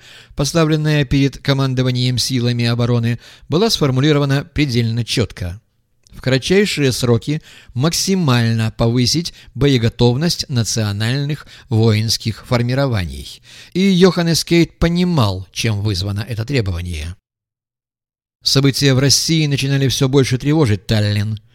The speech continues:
В Москве обострялось противостояние между президентом Ельциным и Верховным Советом,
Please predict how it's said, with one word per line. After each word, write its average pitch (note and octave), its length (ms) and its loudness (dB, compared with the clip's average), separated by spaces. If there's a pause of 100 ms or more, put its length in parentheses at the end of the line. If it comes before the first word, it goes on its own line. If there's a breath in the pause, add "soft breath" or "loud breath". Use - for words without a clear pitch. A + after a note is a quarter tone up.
(300 soft breath)
В A2+ 80 -2
Москве D#3+ 400 2
обострялось D3 640 2
противостояние B2+ 760 0
между A2+ 240 0
президентом A2+ 540 -2
Ельциным A2+ 560 -2
и A#2+ 160 -6
Верховным G#2+ 480 -2
Советом, A2 520 -2